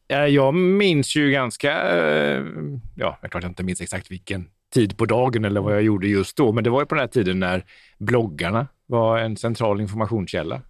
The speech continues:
Eh, man läste Henrik och andra som var aktiva, eh, där. Det kom ju i en tid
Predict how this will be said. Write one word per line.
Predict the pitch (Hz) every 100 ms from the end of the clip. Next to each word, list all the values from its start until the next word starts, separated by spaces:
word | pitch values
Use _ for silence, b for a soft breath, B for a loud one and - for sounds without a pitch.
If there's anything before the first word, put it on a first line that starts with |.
| -
Eh, | 123 117
man | 117
läste | 117 104 -
Henrik | 110 113 104 104
och | 113
andra | 107 98 107
som | - 95
var | 98 101 50 - - B B B B -
aktiva, | 107 - - 104 98 104 98
eh, | - 87 90
där. | 87 92 87 123 139 B B B B -
Det | 131
kom | 123 151 120 127 127
ju | 143 156 143
i | 151 147
en | 147 147
tid | - - 151 117 113 104